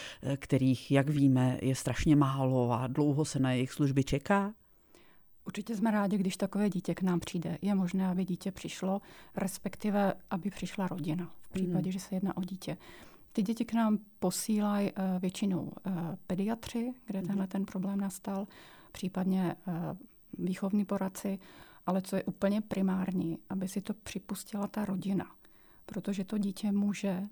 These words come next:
Speaker 2: tě-, tohle nemocí trpět, ale pokud si to nepřipustí rodina, že tam je ten hl-, pro-, ten problém, tak se to bohužel jako většinou nevyřeší. Takže každ-,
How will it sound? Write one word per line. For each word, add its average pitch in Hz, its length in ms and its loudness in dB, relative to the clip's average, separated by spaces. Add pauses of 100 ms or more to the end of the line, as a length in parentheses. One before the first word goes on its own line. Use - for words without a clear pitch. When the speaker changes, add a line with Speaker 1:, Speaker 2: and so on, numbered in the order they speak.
(140)
Speaker 2:
tě-, - 140 -12
tohle 190 320 -2
nemocí 185 580 -2
trpět, 185 500 -6
ale 190 160 -2
pokud 196 420 -4
si 190 60 -4
to 202 140 -4
nepřipustí 190 640 -4
rodina, 190 360 0
že 190 140 -4
tam 190 200 -2
je 185 60 -2
ten 196 200 -2
hl-, 196 100 -2 (120)
pro-, 185 220 0 (300)
ten 185 200 -2
problém, 175 500 -4 (600)
tak 190 340 -4
se - 200 -6
to 196 160 -8
bohužel 190 440 -4
jako 185 220 -6
většinou 196 440 -4
nevyřeší. 196 800 -6 (100)
Takže 202 380 -4 (300)
každ-, - 360 -8